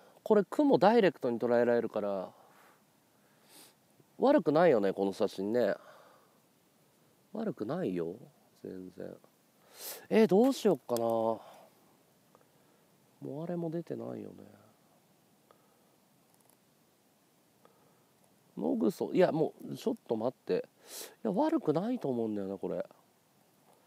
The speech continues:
ノイズも走ってないし。え、どうしよう。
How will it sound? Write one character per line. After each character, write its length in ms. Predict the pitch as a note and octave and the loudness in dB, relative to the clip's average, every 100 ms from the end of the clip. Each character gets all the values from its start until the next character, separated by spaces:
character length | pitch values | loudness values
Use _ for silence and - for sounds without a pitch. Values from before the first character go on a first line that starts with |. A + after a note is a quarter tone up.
| _ _ _ | _ _ _
ノ 160 | C#3 D3 | -6 -6
イ 60 | |
ズ 120 | D3+ D#3 | -4 -2
も 120 | D3+ | -2
走 320 | C3+ C#3+ - | -2 -4 -8
っ 60 | - | -8
て 100 | A#2+ | -4
な 160 | G#2 G#2 | -2 -4
い 60 | |
し。 380 | F#2+ - F#2 F2+ - - - - - | -6 -6 -6 -6 -10 -16 -12 -12 -4
え、 160 | - F#3+ | 4 8
ど 180 | F3+ A#3 | 10 10
う 60 | A3+ | 10
し 120 | F3 | 8
よ 300 | C3 G2+ - _ _ _ - - - - - - - - - - - _ _ _ _ - | 8 8 4 _ _ _ -20 -20 -20 -20 -20 -20 -20 -20 -20 -20 -20 _ _ _ _ -20
う。 40 | - | -6